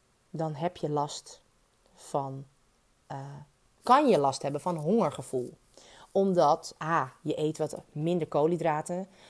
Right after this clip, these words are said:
Je eet, eh, minder suikers daardoor.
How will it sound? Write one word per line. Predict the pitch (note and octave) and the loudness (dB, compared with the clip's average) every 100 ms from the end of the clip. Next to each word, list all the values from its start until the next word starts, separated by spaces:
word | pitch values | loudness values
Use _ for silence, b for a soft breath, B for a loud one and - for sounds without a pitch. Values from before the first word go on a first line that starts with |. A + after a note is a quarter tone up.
| B B | B B
Je | D#3 | -2
eet, | D3+ D3 - | 0 -4 -4
eh, | D#3+ D3 C#3 C3+ - _ _ b b b b b b b _ _ _ | -4 -4 -4 -10 -16 _ _ b b b b b b b _ _ _
minder | E3+ F3 C3+ | 0 2 0
suikers | D3 C#3 F3 G3 | 2 2 2 0
daardoor. | F#3 F#3+ G#3+ E4 | 2 4 2 0